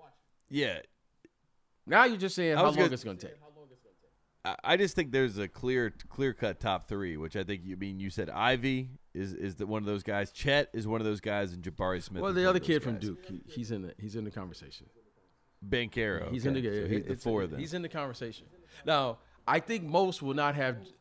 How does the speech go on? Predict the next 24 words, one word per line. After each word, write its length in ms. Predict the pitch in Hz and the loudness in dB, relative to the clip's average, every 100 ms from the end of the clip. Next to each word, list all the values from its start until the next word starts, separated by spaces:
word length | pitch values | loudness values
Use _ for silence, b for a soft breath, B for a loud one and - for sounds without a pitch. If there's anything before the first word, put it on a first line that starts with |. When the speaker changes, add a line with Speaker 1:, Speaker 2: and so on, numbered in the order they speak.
| - 123 | -8 -2
Speaker 2:
Ivy 480 | 135 123 110 101 92 | 0 -2 -4 -6 -8
in 140 | 92 | -10
this. 380 | 82 80 - - _ _ _ _ _ _ _ _ _ _ _ _ _ _ _ _ - 98 | -10 -14 -18 -20 _ _ _ _ _ _ _ _ _ _ _ _ _ _ _ _ -18 -8
I, 160 | 127 131 | -8 -6
I 120 | 131 | -6
don't, 180 | 160 170 - - _ - | -6 -6 -10 -20 _ -10
but 180 | 104 131 113 | -6 -4 0
Ivy's 440 | 139 135 135 117 | 0 0 -4 -4
in 160 | 120 85 | -6 -6
this. 340 | - - - - - _ - | -12 -18 -20 -20 -20 _ -14
See, 240 | - 143 - - b b | -6 -4 -4 -8 b b
Ivy 420 | 180 226 254 233 | 10 10 10 4
is 180 | 202 165 | 0 0
gonna 180 | 165 170 | 2 2
mess 240 | 151 147 | 2 0
up 120 | 147 131 | 0 -4
the 80 | |
draft. 340 | 101 123 95 - - - 147 _ _ - - _ _ | -4 -2 -2 -6 -18 -20 -20 _ _ -20 -20 _ _
Speaker 1:
See, 240 | - 175 | -2 2
I, 240 | 151 180 220 | 8 10 10
Ivy 460 | 143 190 240 208 175 | 8 10 10 6 0
to 140 | 165 151 | 0 2
me 180 | 165 | 2
is, 180 | 147 107 | 2 0